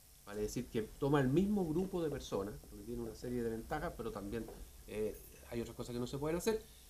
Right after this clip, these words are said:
comprobaba, eh, que la movilidad hacia arriba y hacia abajo en el grupo de personas, eh, que caen en la categoría de pobreza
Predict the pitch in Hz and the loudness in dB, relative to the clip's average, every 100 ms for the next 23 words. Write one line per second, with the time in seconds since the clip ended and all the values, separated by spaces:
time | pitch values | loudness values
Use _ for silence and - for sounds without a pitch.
0 | - - 151 151 151 160 170 185 190 - | -6 4 4 8 10 12 12 12 12 8
1 | - 139 131 127 - - - - - 147 | -6 2 4 4 0 -10 -14 -14 4 8
2 | 143 143 135 131 147 180 165 143 151 131 | 10 10 8 8 8 8 6 4 6 4
3 | 165 226 240 175 143 131 139 165 - 113 | 6 4 6 4 2 0 2 2 0 0
4 | 120 117 127 147 160 131 - - 151 160 | 2 0 2 4 4 2 -2 0 2 2
5 | - - - - - 117 113 113 - - | -2 -10 -18 -16 -6 0 2 0 -4 -16
6 | - - - 127 120 156 180 180 131 135 | -18 -18 -4 0 4 8 8 8 4 0
7 | - - 135 117 113 113 117 143 156 131 | -8 -4 2 2 2 2 2 4 2 2
8 | 117 113 165 | 2 0 -2